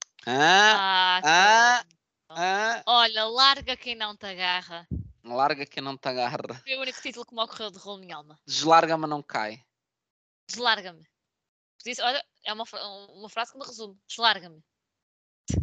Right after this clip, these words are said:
Speaker 1: Hum.
Speaker 2: <laughs> Vamos embora.
Speaker 1: Sim. <laughs> Boas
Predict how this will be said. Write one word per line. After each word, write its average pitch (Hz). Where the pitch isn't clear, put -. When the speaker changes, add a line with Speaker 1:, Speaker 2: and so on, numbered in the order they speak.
Speaker 1:
Hum. 208
Speaker 2:
<laughs> -
Vamos 226
embora. 165
Speaker 1:
Sim. -
<laughs> -
Boas 302